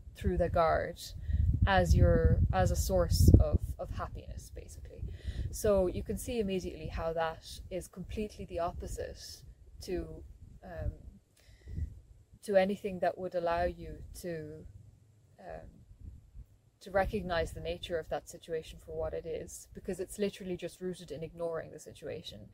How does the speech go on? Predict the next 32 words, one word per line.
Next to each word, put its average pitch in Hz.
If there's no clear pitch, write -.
Like, -
you 180
know, 151
quickly, 170
guard, 170
give 180
me 185
something, 151
um, 156
give 196
me 190
something 190
that 175
I 160
can 170
play 175
with, 175
that 170
I 170
can 160
look 175
at, 160
that 160
I 151
can 165
enjoy, 165
that 170
I -
can 160
take -
pleasure 180
in. 160